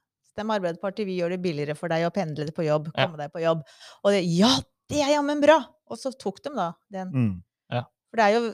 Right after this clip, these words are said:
Speaker 1: liksom kategorisk, så har vi jo sett da i, i, i de siste åtte åra at, eh,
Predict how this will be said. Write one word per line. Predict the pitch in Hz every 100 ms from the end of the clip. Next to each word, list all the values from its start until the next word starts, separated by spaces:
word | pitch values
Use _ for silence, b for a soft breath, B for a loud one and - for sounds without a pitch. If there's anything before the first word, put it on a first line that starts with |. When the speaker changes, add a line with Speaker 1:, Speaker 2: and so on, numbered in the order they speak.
| -
Speaker 1:
liksom | 214 226 220 220
kategorisk, | - 214 208 196 196 -
så | - 220
har | 202 190
vi |
jo | 202
sett | 233 220
da | - 190
i, | 185 185 190
i, | - 185 185 180 190 180
i |
de | 180
siste | 185 180 - 180 -
åtte | 196 - -
åra | 170 165 175 175 _ _ -
at, | - _ -
eh, | 185 185 180 180 180